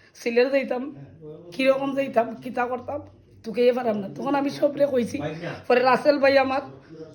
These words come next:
আট নম্বরের মেম্বার এবং খামাল ভাই, শিবির ভাই যে রাজলা এরা গেছেন গিয়া চেয়ারম্যানটা কইছেন,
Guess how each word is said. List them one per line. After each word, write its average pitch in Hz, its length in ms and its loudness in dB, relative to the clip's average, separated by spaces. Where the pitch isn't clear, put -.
আট 240 220 0
নম্বরের 277 340 4
মেম্বার 262 340 0
এবং 240 280 6
খামাল 247 300 4
ভাই, 254 300 4
শিবির 214 340 -4
ভাই 269 160 4
যে 262 120 2
রাজলা 247 360 2
এরা 247 220 2
গেছেন 247 360 2
গিয়া 233 200 0
চেয়ারম্যানটা 247 480 -2
কইছেন, 254 380 2